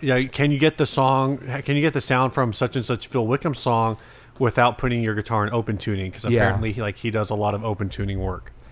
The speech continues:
Speaker 2: Yeah.
Speaker 1: Um, so I don't use it, but I wish I had the resources to spend more time s-, at least studying open tuning.
Speaker 2: Sure. Okay,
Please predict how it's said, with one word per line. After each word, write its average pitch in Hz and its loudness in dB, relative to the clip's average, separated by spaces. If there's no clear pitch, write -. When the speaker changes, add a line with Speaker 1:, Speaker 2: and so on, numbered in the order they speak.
Speaker 2:
Yeah. 87 -2
Speaker 1:
Um, 95 0
so 104 0
I 135 4
don't 175 4
use 135 4
it, 139 2
but 120 2
I 113 2
wish 131 0
I 131 0
had 113 0
the 104 -2
resources 110 0
to 104 -2
spend 107 -2
more 104 0
time 101 -2
s-, - -6
at 113 -6
least 107 -4
studying 101 -4
open 101 -4
tuning. 104 -4
Speaker 2:
Sure. 120 2
Okay, 120 4